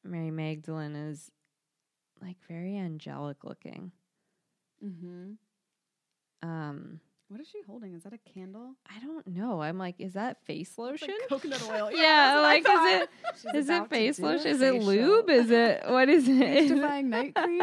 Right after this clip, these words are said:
Speaker 2: What are we working with here?
Speaker 1: <laughs>
Speaker 2: Okay, let's see what she has to say.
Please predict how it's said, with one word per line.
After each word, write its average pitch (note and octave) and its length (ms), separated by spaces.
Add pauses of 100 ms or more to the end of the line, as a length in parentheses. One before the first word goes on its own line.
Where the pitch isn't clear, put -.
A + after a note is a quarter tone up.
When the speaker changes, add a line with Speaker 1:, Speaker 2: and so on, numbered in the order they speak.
(160)
Speaker 2:
What D#4 140
are - 60
we F4 80
working B3 420
with C4+ 160 (1300)
here? D#4+ 300 (140)
Speaker 1:
<laughs> - 340
Speaker 2:
Okay, F3+ 340 (320)
let's G#3 160
see F#3+ 80
what - 100
she - 100
has A#3+ 140
to C4+ 100
say. F4 320